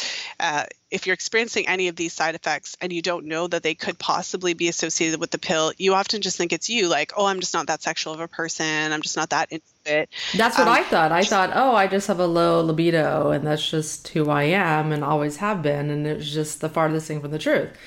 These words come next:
Speaker 2: Yeah, and it, it's, it's, uh, also when people go to their medical doctors,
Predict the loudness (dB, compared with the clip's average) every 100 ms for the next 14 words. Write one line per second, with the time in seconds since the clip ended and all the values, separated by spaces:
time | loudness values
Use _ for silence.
0 | -20 -6 0 2 2 2 2 2 2 2
1 | 2 2 0 -2 -4 -4 -4 -6 -4 0
2 | 2 2 0 0 0 2 2 2 0 0
3 | 0 0 -2 -4 -2 -2 0 -2 -2 0
4 | 0 -2 -10